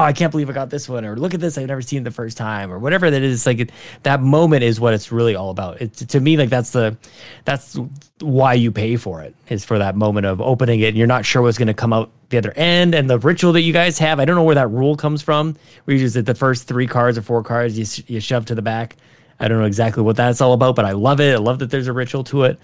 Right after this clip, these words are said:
So I, I probably could have paid more attention to what the McDonald's cards were all about, um, if there was something to be really looking for. But my kids and I are kind of aligned on this. Like, they don't even know what to be excited for. I would let them open up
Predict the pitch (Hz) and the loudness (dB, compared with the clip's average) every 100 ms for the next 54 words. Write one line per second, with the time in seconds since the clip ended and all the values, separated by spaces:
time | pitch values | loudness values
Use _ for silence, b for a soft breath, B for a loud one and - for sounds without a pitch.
0 | B B B B 135 131 180 196 175 - | B B B B 0 2 2 0 -4 0
1 | 208 277 240 202 196 170 147 - 143 147 | -2 0 0 2 2 2 2 0 -2 -2
2 | 127 123 127 143 120 120 117 _ b b | -4 -4 -6 -4 -2 0 -2 _ b b
3 | b _ - 120 117 113 110 113 107 120 | b _ -12 -6 0 0 0 0 -2 -2
4 | 147 - 147 151 147 135 117 117 107 110 | -4 -2 0 2 0 0 2 2 2 2
5 | 156 214 - - 113 107 107 127 113 117 | 2 2 0 -4 -2 -2 -2 -4 -2 0
6 | 110 107 120 117 113 117 110 107 101 123 | 0 0 -2 -2 -2 -2 0 0 0 0
7 | 127 110 127 147 170 160 170 196 202 B | 2 2 0 0 0 2 2 0 -2 B
8 | B B - 139 143 _ _ 139 123 196 | B B 0 0 -2 _ _ -2 0 2
9 | 202 185 170 170 175 165 131 202 190 104 | 2 2 2 2 2 4 4 2 2 0
10 | 101 120 113 160 202 202 185 175 170 175 | -2 0 2 2 4 2 2 4 4 4
11 | 170 - b b b 123 160 170 156 156 | 2 -2 b b b 0 0 2 0 0
12 | - 160 233 - 110 127 139 139 165 160 | 2 0 0 -2 -2 0 2 2 0 0
13 | 139 - 147 139 127 | -2 -2 -6 -4 -6